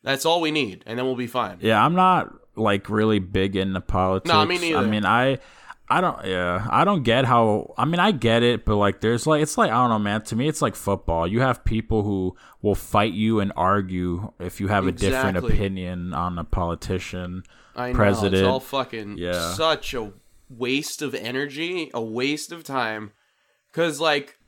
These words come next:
Speaker 2: Yeah.
Speaker 1: what, what is you being mad about something that fucking Trump or Biden does?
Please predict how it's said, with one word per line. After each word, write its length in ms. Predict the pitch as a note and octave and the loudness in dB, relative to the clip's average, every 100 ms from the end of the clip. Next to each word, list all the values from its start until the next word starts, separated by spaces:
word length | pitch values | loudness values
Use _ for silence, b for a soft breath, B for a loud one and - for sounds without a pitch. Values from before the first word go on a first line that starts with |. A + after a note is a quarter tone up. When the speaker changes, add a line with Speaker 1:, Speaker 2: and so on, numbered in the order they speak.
| - | -16
Speaker 2:
Yeah. 80 | - | -4
Speaker 1:
what, 400 | E3 G#3+ A3+ - | 2 4 2 -2
what 240 | F3 G3+ A#3+ | 0 2 2
is 160 | E3 | -2
you 380 | C#3 D#3 G#3 G#3+ | -6 -4 -2 -2
being 420 | D#3 F#3+ F3+ D#3 | -2 -4 -4 -2
mad 300 | C#3+ D#3 E3+ | 0 0 0
about 420 | E3 A#2 B2 A#2+ - | -2 0 0 0 -4
something 680 | - D3+ D3+ - E3 D#3+ C3 | -4 -2 -2 -2 -6 -6 -4
that 200 | B2 - | -6 -6
fucking 480 | - C#3+ - C3 | -6 -6 -4 -8
Trump 420 | G#2+ - C3+ C3 C3+ | -6 -2 -2 -2 -4
or 100 | B2 | -2
Biden 460 | B2+ B2+ B2 A2+ | 0 0 0 -4
does? 420 | A2+ A2 G2 F2+ | -6 -6 -6 -10